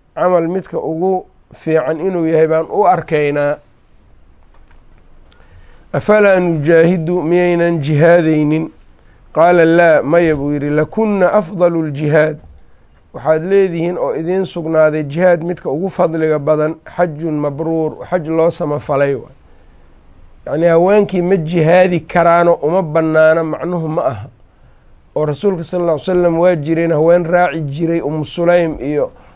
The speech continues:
ay ka mid ahaayeen, oo marka ay leeyihiin, "Kunnaa nudaawi ljarxa, dadka dhaawacan daawey jirnay, ee, wanaxmilu lkalma, dadka la dhaawacan xambaari jirnay, biyahan waraabi jirnay,"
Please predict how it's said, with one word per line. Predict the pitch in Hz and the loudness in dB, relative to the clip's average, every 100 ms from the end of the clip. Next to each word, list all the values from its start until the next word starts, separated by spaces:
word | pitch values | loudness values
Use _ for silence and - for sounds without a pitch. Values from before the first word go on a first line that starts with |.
| _ - - | _ -20 -6
ay | 156 | -4
ka | 147 185 | 0 0
mid | 175 160 | 2 0
ahaayeen, | 117 147 147 147 156 165 175 - _ - _ _ _ - | 2 2 4 4 4 4 2 -4 _ -20 _ _ _ -4
oo | 156 | 0
marka | 175 165 | 0 0
ay | 165 160 | 0 2
leeyihiin, | 170 175 165 | 0 0 -2
"Kunnaa | - 185 170 160 156 | -2 -4 0 0 0
nudaawi | 151 160 165 160 | 0 2 2 2
ljarxa, | 151 143 160 151 156 160 160 151 | -4 0 -2 -2 0 2 0 -2
dadka | 170 - | -10 -8
dhaawacan | 147 160 165 127 147 | 0 0 0 -2 -6
daawey | 147 151 156 165 151 | -4 -4 -2 -2 -4
jirnay, | 151 156 160 165 160 - - _ - _ _ - | -6 -6 -2 -2 -2 -8 -20 _ -20 _ _ -8
ee, | 139 143 143 143 135 135 123 | -4 0 0 2 4 4 2
wanaxmilu | 151 135 147 156 151 | 0 -2 0 2 2
lkalma, | 147 175 160 156 160 160 165 143 | 0 2 2 2 2 4 2 -2
dadka | 165 - 156 | -10 -6 -2
la | 151 | 0
dhaawacan | 143 147 147 127 160 | 2 0 0 -2 -6
xambaari | 127 147 147 156 156 156 | -6 -8 0 0 2 -2
jirnay, | 143 156 156 160 151 | -4 -6 -2 -2 -2
biyahan | 143 165 156 151 151 | -2 0 0 0 0
waraabi | 151 156 151 165 | 2 2 2 -4
jirnay," | 143 170 156 160 165 165 | -6 -6 -4 0 0 -2